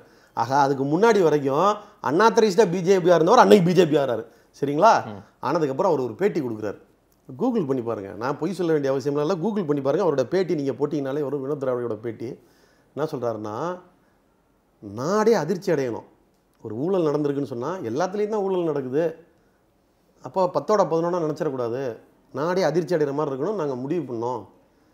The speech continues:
Speaker 1: அப்போ என்ன செய்யணும்னா, நம்பர்ல காட்டுவோம்னு சொல்லி, ஒரு லட்சத்தி எழுபத்தாறாயிரம் கோடின்னு அதை நாங்க பூதகரமா காட்டணும்னு பேட்டி கொடுக்குறாரு.
Speaker 2: சரி.
Speaker 1: சொல்றவர் யாரு?
Speaker 2: வினோத் ராய்.
Speaker 1: வினோத் ராய்.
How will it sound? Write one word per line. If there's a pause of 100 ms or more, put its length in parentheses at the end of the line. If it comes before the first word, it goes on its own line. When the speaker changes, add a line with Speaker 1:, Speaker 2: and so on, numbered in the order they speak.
(520)
Speaker 1:
அப்போ
என்ன
செய்யணும்னா,
நம்பர்ல
காட்டுவோம்னு
சொல்லி,
ஒரு
லட்சத்தி
எழுபத்தாறாயிரம்
கோடின்னு
அதை
நாங்க
பூதகரமா
காட்டணும்னு
பேட்டி
கொடுக்குறாரு. (160)
Speaker 2:
சரி. (600)
Speaker 1:
சொல்றவர்
யாரு? (400)
Speaker 2:
வினோத்
ராய்.
Speaker 1:
வினோத்
ராய்.